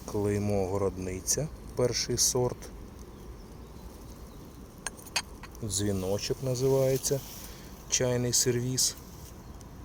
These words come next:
Ціна за чайну пару тридцять гривень. Наступна пропозиція. Дві чайних пари.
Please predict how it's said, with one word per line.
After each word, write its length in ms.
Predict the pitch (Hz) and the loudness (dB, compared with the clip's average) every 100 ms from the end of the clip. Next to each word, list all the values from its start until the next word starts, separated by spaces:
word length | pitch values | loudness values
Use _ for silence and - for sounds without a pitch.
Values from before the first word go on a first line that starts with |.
| - - - - - - - - - - - - - | -14 -14 -14 -14 -14 -14 -14 -14 -12 -12 -12 -14 -4
Ціна 420 | - - 110 110 110 | 0 2 4 4 4
за 160 | 110 | 2
чайну 380 | 95 110 104 104 | 2 4 4 2
пару 340 | - 123 135 - | 2 4 4 2
тридцять 400 | - 107 - 104 | 0 2 2 0
гривень. 500 | 98 95 95 92 95 - - - - - - - - - - - - - - - - - - - - - - - - - - - - - - - - - - - - - - - - - - - - - - - - - - 113 | 0 0 -2 -2 -4 -6 -10 -14 -14 -12 -12 -12 -14 -14 -14 -12 -12 -12 -12 -12 -12 -12 -12 -12 -12 -12 -12 -12 -12 -12 -12 -12 -12 -12 -12 -12 -12 -12 -12 -10 -10 -10 -10 -10 -12 -14 -14 -14 -14 -14 -14 -14 -14 -14 -8 -2
Наступна 480 | 107 - 107 107 | 0 2 2 4
пропозиція. 920 | 95 101 - 104 95 98 - 104 98 95 - - - - - - - - - - - - - | 4 4 4 4 4 4 4 4 4 4 2 -2 -10 -8 -8 -8 -10 -8 -8 -8 -10 -12 -4
Дві 260 | 110 107 107 | 0 4 4
чайних 440 | - 104 98 98 | 6 8 8 4
пари. 480 | - - 104 101 98 | 2 8 10 10 6